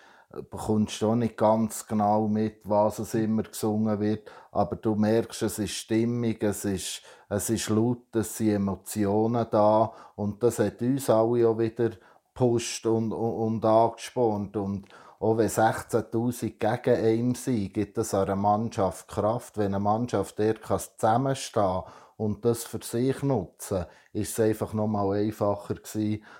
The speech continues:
als wenn das Stadion leer ist und, und, und kein Mensch etwas sagt, und man,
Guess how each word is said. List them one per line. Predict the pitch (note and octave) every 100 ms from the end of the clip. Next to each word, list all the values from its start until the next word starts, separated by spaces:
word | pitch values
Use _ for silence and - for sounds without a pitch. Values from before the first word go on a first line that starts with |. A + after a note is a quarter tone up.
| - -
als | F#2 F#2+ -
wenn | G2+ F#2
das |
Stadion | - G#2+ G#2 G2+ G2+ G#2 G2+
leer | G2 G2+ G#2
ist | G#2 G#2
und, | F#2+
und, | F#2+ C2 F#2+ D2
und | F#2+ -
kein | - G#2
Mensch | G#2+ G#2 G#2+
etwas | G#2 G2+ - G2 -
sagt, | G2+ A#2 A2 -
und | G#2 G#2
man, | G2